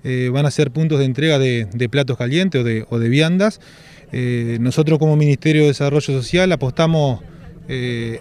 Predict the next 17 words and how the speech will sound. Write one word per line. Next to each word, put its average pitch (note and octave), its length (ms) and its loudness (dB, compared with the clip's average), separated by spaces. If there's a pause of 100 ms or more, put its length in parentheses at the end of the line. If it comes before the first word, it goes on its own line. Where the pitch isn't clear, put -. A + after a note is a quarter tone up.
(140)
a C#3+ 180 0
esta D#3 280 2
medida D#3+ 520 4
o, C3+ 60 2
o, C3 420 -2
o C#3 140 -2
a D3+ 40 2
este B2+ 540 0 (420)
programa, D3+ 680 2
si B2 180 -6
querramos B2+ 380 2
llamarlo D3 280 2
de C3+ 80 4
alguna, C3 360 2
de B2 80 0
alguna C#3 260 2
manera, F3 440 0